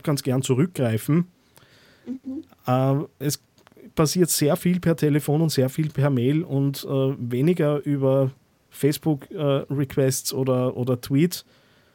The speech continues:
Speaker 1: Es ist wirklich noch immer der klassische Zugang.
Speaker 2: Okay. Ist dir das so recht oder würdest du das lieber vielleicht auf für dich praktischere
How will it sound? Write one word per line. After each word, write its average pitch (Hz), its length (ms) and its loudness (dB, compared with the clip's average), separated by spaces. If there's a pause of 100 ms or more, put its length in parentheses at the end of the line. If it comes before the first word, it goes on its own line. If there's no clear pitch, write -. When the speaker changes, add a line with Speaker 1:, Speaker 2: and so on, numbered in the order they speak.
(280)
Speaker 1:
Es 147 160 -4
ist 151 140 0
wirklich 156 280 2 (180)
noch 139 220 0
immer 165 240 4
der 139 120 0
klassische 123 480 -2
Zugang. 113 420 -2 (920)
Speaker 2:
Okay. 247 320 -10 (200)
Ist 240 180 -8
dir 247 100 -6
das 254 220 -4
so 240 100 -4
recht 226 440 -6
oder 262 420 -6
würdest 247 380 -12
du 262 60 -10
das 254 160 -6
lieber 233 180 -12
vielleicht 240 220 -6
auf 233 100 -10 (320)
für 240 240 -10
dich 240 260 -8
praktischere 202 800 -10